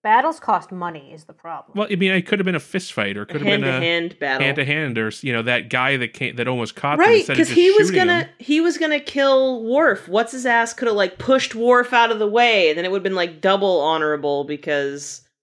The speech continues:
Speaker 3: or maybe it's payback. Maybe if you save your friend from being killed and killed in his place, it's, like,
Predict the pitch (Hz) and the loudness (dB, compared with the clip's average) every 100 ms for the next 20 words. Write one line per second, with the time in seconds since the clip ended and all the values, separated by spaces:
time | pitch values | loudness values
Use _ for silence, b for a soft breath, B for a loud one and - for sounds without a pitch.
0 | - 277 381 254 208 196 214 254 226 - | 0 4 6 4 4 2 2 0 -4 -4
1 | - 214 202 143 123 - 160 180 202 190 | -2 0 2 0 0 -4 -4 0 0 -2
2 | 180 - - 175 175 170 165 185 156 160 | -6 -8 -4 0 0 -2 -4 -10 -2 0
3 | 143 139 - _ _ _ 175 170 165 - | 0 -2 -6 _ _ _ -2 -2 -2 -6
4 | 160 151 156 151 147 165 165 151 139 139 | -8 -6 -6 -6 -6 -2 -2 -2 -6 -6
5 | 160 156 147 135 - 156 151 143 139 - | -6 -4 -6 -10 -6 -2 0 -2 -8 -6
6 | 139 135 | -4 -4